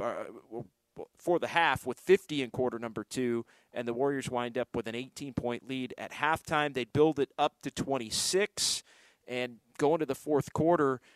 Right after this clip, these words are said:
uh, Sacramento had chopped it down to, to one thirteen to ninety-four. But top of the fourth quarter, for, for everything that the Warriors did great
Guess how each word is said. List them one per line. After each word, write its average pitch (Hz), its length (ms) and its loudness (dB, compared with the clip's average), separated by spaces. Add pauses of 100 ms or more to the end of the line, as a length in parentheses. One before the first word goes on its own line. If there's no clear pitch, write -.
(160)
uh, 123 80 -4
Sacramento 139 600 0
had 120 80 -2
chopped 135 340 0
it 131 80 -4
down 131 300 -4
to, 123 200 -4
to - 140 -10
one 139 220 -2
thirteen 139 560 -4
to 123 160 -8
ninety-four. 131 760 6
But - 220 -2
top 185 320 4
of 247 100 8
the 202 80 4
fourth 190 420 4
quarter, 165 320 4
for, 147 200 -2
for - 220 -6
everything 185 440 0
that 170 140 -4
the 151 100 -4
Warriors 147 380 0
did 131 220 -8
great 143 380 2